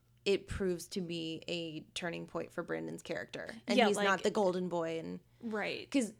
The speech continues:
Speaker 1: at the end of the episode, he does come home from the meeting, and Dad is sitting up waiting for him, and they're like, "Oh, we should talk."
Speaker 2: Yeah,
Speaker 1: So,
Speaker 2: exactly.
Speaker 1: like, I'm gonna stick with my C plus, but I'm hopeful.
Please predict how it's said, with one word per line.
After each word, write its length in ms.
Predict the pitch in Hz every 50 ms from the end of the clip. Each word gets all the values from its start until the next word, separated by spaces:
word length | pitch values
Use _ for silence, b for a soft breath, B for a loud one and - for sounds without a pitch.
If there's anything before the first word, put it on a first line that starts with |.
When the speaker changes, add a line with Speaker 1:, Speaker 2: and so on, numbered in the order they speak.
| _ _ -
Speaker 1:
at 140 | 214 214 208
the 100 | 220 214
end 120 | 214 214
of 60 | 220 226
the 60 | 254
episode, 320 | 269 320 339 - 294 247 233
he 100 | 214 202
does 180 | 208 196 190
come 200 | - - 240 226
home 440 | 254 240 220 220 220 220 214 202 -
from 480 | - - 214 208 208 208 202 196 185 185
the 80 | 196
meeting, 540 | 208 214 226 285 311 262 208 190 185 185 185
and 180 | - 185 190 196
Dad 220 | 185 185 190 196
is 160 | 196 196 202 202
sitting 240 | - 190 190 185
up 80 | 185 185
waiting 320 | 190 202 214 254 262 262
for 160 | 262 - 202 202
him, 240 | 196 185 180 180
and 140 | 170 170 175
they're 100 | 180 180
like, 220 | 185 185 180 175 -
"Oh, 120 | 185 185
we 100 | 175 175
should 180 | 175 - 170 -
talk." 400 | - 175 - - - - - - - - _ _ _ _ _ -
Speaker 2:
Yeah, 340 | 285 302 285 202 131 - - _ _ _ _
Speaker 1:
So, 220 | - - 220 202 190
Speaker 2:
exactly. 280 | 233 220 202 185 185 175
Speaker 1:
like, 160 | - 220 - _ b b b b b b b b b b _ _ - -
I'm 60 | 208
gonna 80 | 208 196
stick 160 | - 214 214
with 100 | 233 233
my 120 | 226 226
C 180 | 226 226 240 233
plus, 400 | - 226 190 185 180 175 - - -
but 280 | - 180 170 156 - _ _ _ _ _ _ _ _ _ _ _ _ _ -
I'm 120 | 196 190
hopeful. 420 | 202 170 - - - - - -